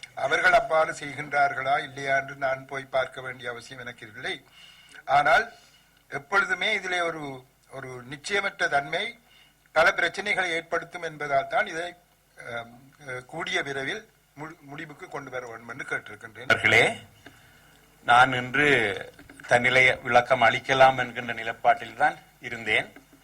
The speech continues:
Speaker 2: காரணம், ஒரு அறிக்கை சமர்ப்பிக்கப்படுவதற்கு முன்பாக வெளியில் வந்து அது சம்பந்தமான ஊகங்களும்,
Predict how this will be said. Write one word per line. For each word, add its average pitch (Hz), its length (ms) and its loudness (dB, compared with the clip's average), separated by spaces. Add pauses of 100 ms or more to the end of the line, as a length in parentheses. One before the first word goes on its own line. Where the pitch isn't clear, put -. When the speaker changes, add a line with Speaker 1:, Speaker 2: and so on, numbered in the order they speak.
(880)
Speaker 2:
காரணம், 135 520 8 (200)
ஒரு 120 220 -6 (840)
அறிக்கை 135 420 4
சமர்ப்பிக்கப்படுவதற்கு 131 1120 -2
முன்பாக 120 500 4 (640)
வெளியில் 135 340 0
வந்து 131 340 0
அது 127 140 6
சம்பந்தமான 131 760 2 (640)
ஊகங்களும், 135 680 -2